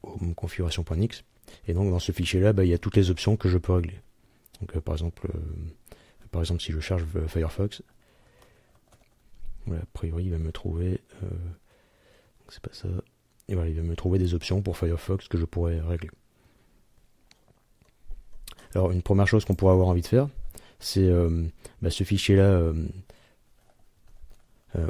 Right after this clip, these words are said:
home.nix. A priori, je vais avoir pas mal de choses dedans. Je vais avoir pas mal de packages et puis, euh, il va falloir que je configure toutes les options. Donc, potentiellement, ça peut être assez gros. Et pour pas que ce soit, que ça devienne illisible, on peut découper le, le fichier en plusieurs. Donc, en fait, j'ai fait un autre fichier ici. Alors, je vais le remplacer,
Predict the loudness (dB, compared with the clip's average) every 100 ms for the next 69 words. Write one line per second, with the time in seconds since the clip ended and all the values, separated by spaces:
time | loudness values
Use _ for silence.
0 | 2 0 4 4 4 2 -6 -4 -4 2
1 | 4 6 6 4 4 2 4 2 2 2
2 | 4 2 2 0 0 0 0 0 0 -2
3 | 0 0 0 -2 -2 -2 -2 -6 -12 -6
4 | -4 0 0 2 0 0 -2 0 0 -2
5 | -2 -2 0 0 0 -2 -12 -8 -4 -2
6 | 0 0 0 0 -2 -2 -2 0 0 -2
7 | -6 -20 -12 -4 0 2 2 2 4 4
8 | 4 2 0 0 2 2 2 2 2 0
9 | 0 0 0 0 2 4 4 2 0 -2
10 | -2 -2 -2 -4 -8 -10 _ -20 -20 -20
11 | -14 -10 -2 0 2 2 2 2 0 -2
12 | -2 0 0 -2 -4 -4 -4 -4 -4 -4
13 | -4 -6 -8 -10 -12 -8 -10